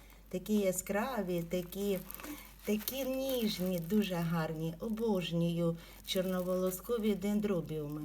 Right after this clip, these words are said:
Ну, а завершу, завершу я сьогодні ось цим хижачком. Ніколи вам його раніше не показувала. Це хижа рослина цефалотіс. У мене було з ним також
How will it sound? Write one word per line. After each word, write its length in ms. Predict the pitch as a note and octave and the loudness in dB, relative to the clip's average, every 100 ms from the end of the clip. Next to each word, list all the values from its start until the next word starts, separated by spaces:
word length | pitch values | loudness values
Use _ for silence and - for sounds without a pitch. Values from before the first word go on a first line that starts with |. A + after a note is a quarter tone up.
| A#3+ | -4
Ну, 60 | B3 | -4
а 40 | A3+ | -6
завершу, 600 | G#3+ A#3 C4 D4+ - E3 - | -6 -4 -4 -4 -8 -10 -10
завершу 520 | D#3 F#3 G3+ A3+ - | -6 -4 -4 -6 -8
я 220 | F#3+ F#3 | -6 -6
сьогодні 600 | F#3 F3 F3 A3 G#3 G#3 F#3+ - | -6 -6 -6 -4 -4 -6 -6 -8
ось 260 | G3+ A3+ | -8 -8
цим 260 | - F#3 F#3 - | -6 -4 -4 -6
хижачком. 680 | F3+ E3+ F3+ - - C#3+ D3+ - - - | -6 -6 -8 -8 -10 -10 -10 -16 -20 -12
Ніколи 480 | F#3 G3+ G3+ F#3+ F3+ | -8 -6 -6 -4 -2
вам 240 | F3+ F3+ F3+ | -2 -2 -2
його 280 | F#3 F3 | -4 -4
раніше 500 | F3+ F3+ F3+ F3 F3+ | -4 -2 -4 -6 -6
не 140 | F3 F3 | -6 -6
показувала. 920 | F3 E3+ - C4+ B3+ G#3 F#3+ F#3 F3 F3 | -10 -10 -4 -2 -2 -4 -2 -2 -4 -6
Це 400 | - F3+ F3 E3 - - - - | -4 -4 -4 -8 -14 -20 -18 -6
хижа 360 | A3 A#3 G#3+ G3 | -4 -2 0 -2
рослина 640 | G3 F#3 F#3 F#3+ F#3 E3+ | -2 -4 -2 -2 -2 -2
цефалотіс. 1000 | E3 F#3+ F#3 E3+ E3+ G3 G3+ G#3+ G3+ - - - - | -4 -6 -4 -4 -2 -4 -2 -2 -2 -8 -16 -18 -8
У 60 | |
мене 300 | F#3+ G3+ G3+ | -4 -2 -2
було 360 | F#3+ G3 G3+ G#3 | -2 -2 0 0
з 80 | G3+ | -2
ним 240 | G3+ G3+ | -4 -4
також 560 | F#3 G#3+ G#3 F#3 E3 | -2 -4 -2 -6 -4